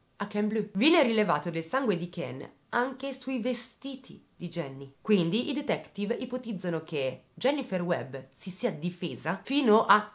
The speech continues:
ferire Ken Blue. Questo ha fatto sì che ci fossero tracce ematiche sulla scena del crimine. Tutti gli agenti di Buena Vista Township sono arrabbiati, sono sconvolti. L'aspetto più inquietante di tutto ciò è che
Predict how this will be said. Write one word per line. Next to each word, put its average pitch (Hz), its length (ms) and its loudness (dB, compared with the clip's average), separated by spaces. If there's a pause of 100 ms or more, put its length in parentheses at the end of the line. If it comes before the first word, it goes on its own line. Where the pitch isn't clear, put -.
ferire 202 640 2
Ken 139 220 -10
Blue. 139 320 -8
Questo 196 400 2
ha - 20 -2
fatto 240 280 -2
sì 262 140 -6
che 277 100 -6
ci 277 120 -8
fossero 180 420 -2
tracce 196 360 -2
ematiche 175 400 -2
sulla 196 220 -2
scena 196 240 -2
del 220 160 0
crimine. 151 440 -6
Tutti 320 300 4
gli 262 60 6
agenti 247 340 4
di 226 140 0
Buena 226 240 4
Vista 220 260 -2
Township 214 520 2
sono 208 260 0
arrabbiati, 175 680 0
sono 196 280 0
sconvolti. 180 1400 0
L'aspetto 208 400 -2
più 214 120 -6
inquietante 180 640 -2
di 156 140 -8
tutto 170 200 -6
ciò 131 320 -4
è - 280 -8
che 135 320 -8